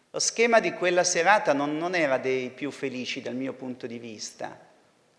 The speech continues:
Quali sono le radici e le cause della crisi del capitalismo mondiale? Trenta secondi. È difficile. Eh, io lo, bisogna essere proprio molto bravi.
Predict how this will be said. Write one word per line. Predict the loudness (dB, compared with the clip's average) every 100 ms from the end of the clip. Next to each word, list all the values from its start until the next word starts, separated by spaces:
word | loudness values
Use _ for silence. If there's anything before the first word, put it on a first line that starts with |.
| _ _
Quali | 2 2 4
sono | 4 4 4 4
le | 4
radici | 4 2 -2 0
e |
le | 0
cause | 2 4 6 4
della | 0 0
crisi | 0 -2 -2 0
del | -2
capitalismo | -4 -4 -4 -2 -4 -2 -2
mondiale? | -2 2 4 6 4 -2
Trenta | -2 -2 0
secondi. | -2 -2 -2 -4 -6 -12 -14 -8
È | -4 -2
difficile. | -2 -2 -2 0 0 -2 -4 -4 -6 -6 -6 -6 -6 -2 10
Eh, | 12 12 10
io | 8 8
lo, | 8 4 0 -6 -6 -8 -8 -6
bisogna | 4 8 12 12 12
essere | 12 12 12 12
proprio | 10 10 12
molto | 12 12 12 10
bravi. | 12 12 12 12 12